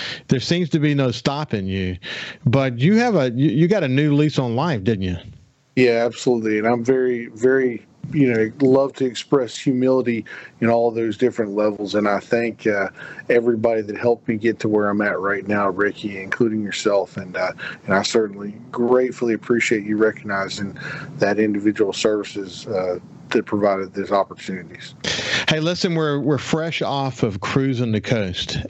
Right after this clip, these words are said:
Speaker 1: and what a phenomenal event, man! I call it the, the, the, uh, uh, king of events in Mississippi. I mean, I mean, it's one of the most unique, me-, unique events in the United States.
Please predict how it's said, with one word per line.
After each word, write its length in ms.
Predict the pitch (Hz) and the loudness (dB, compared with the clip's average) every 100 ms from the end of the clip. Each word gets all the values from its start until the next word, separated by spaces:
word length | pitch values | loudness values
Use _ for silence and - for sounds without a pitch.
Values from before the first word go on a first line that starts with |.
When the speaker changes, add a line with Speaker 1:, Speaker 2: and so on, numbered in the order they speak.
| - | -6
Speaker 1:
and 540 | 113 113 110 107 95 - - - - - - - - - - - _ - | -4 -4 -4 -4 -8 -12 -14 -14 -16 -16 -18 -20 -20 -20 -20 -20 _ -4
what 340 | 170 170 214 190 | 0 2 0 0
a 140 | 135 | -2
phenomenal 1080 | 120 127 113 117 123 135 151 135 104 101 98 | 0 -2 0 0 2 2 2 2 2 2 0
event, 400 | 98 117 113 107 | 2 0 0 0
man! 200 | 107 120 | 0 0
I 60 | |
call 340 | 123 156 151 135 | 2 0 2 0
it 180 | 107 | -2
the, 300 | 101 110 107 85 | 0 0 0 0
the, 400 | 104 107 104 87 - | 0 2 0 -2 0
the, 480 | 117 113 110 107 | 2 4 4 4
uh, 60 | 107 | 2
uh, 640 | 101 101 101 - 107 107 107 | 2 2 2 2 2 4 2
king 540 | - 160 160 165 156 135 | 2 2 2 2 0 0
of 160 | 107 | 2
events 480 | 110 101 123 120 113 | 0 2 0 0 -2
in 120 | 107 | 0
Mississippi. 720 | 110 107 101 - 110 - 98 | 0 0 -2 0 0 0 0
I 60 | 104 | 0
mean, 340 | 110 101 107 - | 0 0 -2 0
I 80 | 113 | 2
mean, 140 | 110 | 2
it's 140 | 117 - | 2 2
one 180 | 175 | 2
of 80 | 160 | 2
the 60 | 113 | 2
most 300 | 117 127 - | 2 2 0
unique, 360 | 113 110 120 113 - - - | 2 2 0 -2 -6 -4 2
me-, 300 | 127 120 131 | 4 4 2
unique 640 | - 95 117 123 123 127 120 | 0 2 4 6 4 2 2
events 480 | 104 113 120 110 - | 2 2 0 -2 -4
in 240 | 123 117 | -2 0
the 60 | 113 | 0
United 460 | 113 120 135 110 | 0 0 -2 -2
States. 640 | - - 127 185 - - | -2 0 0 0 -4 -8